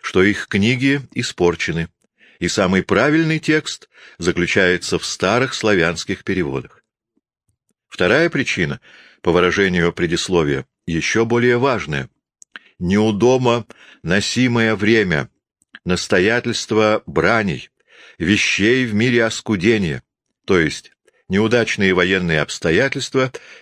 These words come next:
и вследствие их скудость средств, которые необходимы были в значительном количестве для этого предприятия. «Всякому легко понять», продолжает предисловие,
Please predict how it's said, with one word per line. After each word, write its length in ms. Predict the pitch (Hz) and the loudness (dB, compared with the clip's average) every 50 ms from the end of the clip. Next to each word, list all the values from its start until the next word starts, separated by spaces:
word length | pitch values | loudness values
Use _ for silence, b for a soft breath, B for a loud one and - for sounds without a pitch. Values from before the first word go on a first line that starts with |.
| B | B
и 140 | B 92 95 | B -2 -2
вследствие 680 | 90 - - 98 98 101 98 - - - 90 92 87 85 | -2 -2 -2 0 0 0 0 -2 -4 -4 -2 -2 0 -2
их 100 | 78 - | -2 -4
скудость 640 | - - - 98 95 90 80 80 - - - - - | -8 -8 -4 -4 -2 -2 -2 -4 -6 -8 -14 -14 -12
средств, 560 | - - 82 80 95 120 135 131 - - - | -10 -6 -2 -2 0 0 -2 -4 -8 -12 -6
которые 400 | - 95 85 - 90 80 80 80 | -4 -2 -2 0 0 0 0 0
необходимы 720 | 78 78 76 73 - - 85 78 - 76 98 123 127 131 120 | 0 0 -2 -2 -2 -2 -2 -2 0 0 0 0 0 -2 -2
были 280 | 120 123 120 120 120 B B B B B B | 0 0 0 0 -2 B B B B B B
в 80 | - 76 | -12 -10
значительном 720 | 67 76 76 69 - - 104 120 - 127 120 117 117 113 | -6 -4 -4 -4 -2 -2 -2 -2 -2 -2 -2 -2 -2 -4
количестве 680 | 101 - 104 101 104 95 - - - - 90 90 85 - b b b b b | -2 0 0 0 0 -2 -6 -10 -8 -4 -2 -2 -2 -2 b b b b b
для 200 | b - 69 71 | b -2 0 2
этого 340 | 76 78 82 - 85 78 78 | 2 2 2 0 -2 -4 -4
предприятия. 800 | - - 80 76 _ - 80 76 71 69 65 - - 69 - - _ _ _ _ _ _ _ _ _ _ _ _ _ _ _ _ _ _ _ _ _ _ _ _ b b b b b b b b b | -4 -6 -8 -8 _ -8 -6 -4 -4 -6 -6 -8 -12 -16 -16 -18 _ _ _ _ _ _ _ _ _ _ _ _ _ _ _ _ _ _ _ _ _ _ _ _ b b b b b b b b b
«Всякому 580 | b - - 139 151 185 185 - 185 170 165 160 | b -4 0 0 0 2 2 2 2 4 4 2
легко 400 | 160 156 - - - - 151 160 | 2 0 -2 -2 0 0 0 2
понять», 520 | 160 - 143 135 117 107 104 104 107 - | 2 2 2 2 2 2 2 0 -2 -4
продолжает 640 | - - 113 107 113 113 107 98 120 113 113 110 - | -6 -4 0 2 2 2 2 2 2 2 2 0 0
предисловие, 720 | - 104 101 107 104 - - 104 101 98 98 98 98 98 | -2 -4 -4 -4 -4 -2 0 2 2 4 2 2 0 -2